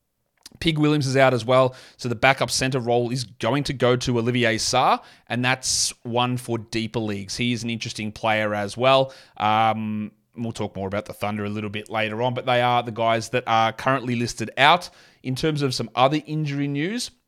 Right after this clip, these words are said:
Darius Garland has popped back on the injury report as questionable. He played through somewhat of a minutes restriction in their opening game. I've just got another injury report just dropped as I'm recording this, but nothing major on there, so that's okay. Um,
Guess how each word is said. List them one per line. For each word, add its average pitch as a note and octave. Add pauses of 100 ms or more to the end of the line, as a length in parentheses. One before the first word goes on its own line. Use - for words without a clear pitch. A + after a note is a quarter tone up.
Darius C#3+
Garland C#3
has A#2+
popped -
back C#3
on C3
the C3+
injury C3+
report C3
as G#2+
questionable. G3 (280)
He G#3
played F#3+
through F3
somewhat E3
of C#3+
a C3
minutes B2
restriction C#3+ (920)
in C#3+
their C3
opening C3
game. B2
I've C3+
just B2+
got C3
another A#2
injury A2+
report A2 (360)
just B2+
dropped B2
as A#2
I'm A2
recording B2+
this, A#2
but -
nothing G#2+
major G#2
on G#2
there, E3
so A#2
that's G2
okay. D3 (380)
Um, D3+